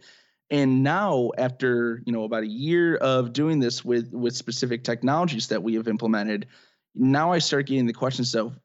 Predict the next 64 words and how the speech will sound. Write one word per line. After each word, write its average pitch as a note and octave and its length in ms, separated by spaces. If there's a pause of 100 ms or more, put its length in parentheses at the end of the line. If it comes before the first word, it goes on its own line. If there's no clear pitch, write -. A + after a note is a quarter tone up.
"Wow, D3+ 160
that C3 140
was B2+ 100
great. C3+ 360
Like, F2 100
you B2 60
know, A#2 140
what D#3+ 380
else D3+ 280
could B2 180
I A2+ 120
do A#2+ 520
to A#2 140
enhance A#2+ 380
my A#2 120
learning?" A2 340
Where, B2+ 160
you B2 100
know, A2+ 140
now D3 360
they're E3+ 220
starting D#3 380
to C3+ 100
buy A#2+ 280
in B2 440 (380)
and A2+ 180
understand C3+ 880
where C3 220
the C3 120
future B2+ 420
is A2 100
going A#2+ 360
in G#2+ 80
networking, D#3+ 560 (340)
and C3 320
they're D#3 120
getting F3 240
excited D#3+ 460
about A#2 240
it. - 80 (140)
And B2+ 100
they're C3+ 80
saying, D3 220
"Well, C#3 120
how E3+ 140
can G#3+ 120
I G3+ 80
do E3 180
more? E3+ 240
How D3+ 120
can G3 120
I G3 40
get F#3 140
involved? C#3+ 380
Like, A#2 120
how C#3 120
do F3+ 80
I F#3+ 60
get F3+ 120
involved D3+ 280
in B2 60
that C#3 220
project? C3+ 460
Or, A2+ 180